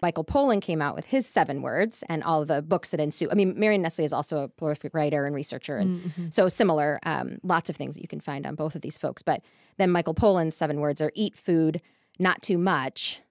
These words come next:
Speaker 1: mostly plants. And I think both of those kind of spanning some of those decades and then into the present era, we have a similar, I think there's a similar rhetoric out there of, like, eat less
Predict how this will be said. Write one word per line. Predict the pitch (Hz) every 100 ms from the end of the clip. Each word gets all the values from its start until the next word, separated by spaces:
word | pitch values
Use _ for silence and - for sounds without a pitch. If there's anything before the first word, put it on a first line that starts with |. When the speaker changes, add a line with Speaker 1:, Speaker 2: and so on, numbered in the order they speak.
| _
Speaker 1:
mostly | 180 143 - 123
plants. | - 120 - - - _ -
And | 190
I | 180
think | 208 156
both | 202 214
of | 196 165 151
those | 165 156 151 151 - -
kind | -
of | 170 - _
spanning | - - 180 165 160
some | 160 156
of | 151
those | 156 156 156 -
decades | 151 - 135 135 143 - _ _ -
and | 180
then | 156
into | - 156 -
the | 151
present | - 156 147 139 - -
era, | 165 143 131 139 151 _ _
we | 175
have | 160 190
a | 214
similar, | - - 175 170 170 165 165 160 156 156 160 - _ _
I | 185
think | 190 180 143 160 -
there's | 156 151
a | 156 143 156
similar | - - - 156 156 143 139 139
rhetoric | 151 147 139 - -
out | 147 160
there | - 139 139 135
of, | 147 147
like, | 135 131 - _
eat | 175 190 - _
less | 180 175 156 151 - - -